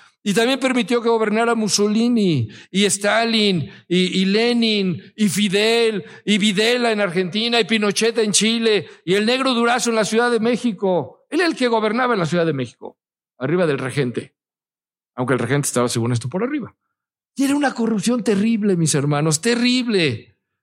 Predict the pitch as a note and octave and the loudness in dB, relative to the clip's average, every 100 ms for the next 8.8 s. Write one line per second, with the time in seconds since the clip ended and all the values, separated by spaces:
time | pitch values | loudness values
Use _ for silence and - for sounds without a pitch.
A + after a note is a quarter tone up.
0 | _ _ _ _ _ _ _ _ _ _ | _ _ _ _ _ _ _ _ _ _
1 | _ _ C#3+ D3+ C3 D#3 A3 F#3 F3 D3 | _ _ -2 0 2 0 0 0 0 0
2 | C3 A#2 G2+ - - _ _ _ _ _ | 0 0 -2 -8 -20 _ _ _ _ _
3 | - C3+ C3+ C#3 E3+ G3 G3+ G#3 G3 E3 | -6 -2 0 0 0 0 0 -2 -2 -2
4 | C#3 B2 C3 D3+ D3+ D#3+ - D3 C3 B2 | 0 0 0 0 -2 -2 -2 -2 -2 -2
5 | A#2 - C#3+ D3+ E3 C3+ B2+ A#2 C3 A2 | -2 -2 -4 -2 -4 -2 -2 0 -2 -2
6 | - - - _ _ _ _ - D3+ C#3+ | -10 -14 -16 _ _ _ _ -4 0 0
7 | - C3+ C3+ C3 A#2+ - C3 A#2+ B2+ A#2+ | 0 0 2 0 -2 -2 -2 0 0 0
8 | A2+ - B2+ A2+ B2 A#2 A2+ - | -4 -4 0 2 2 0 -2 -6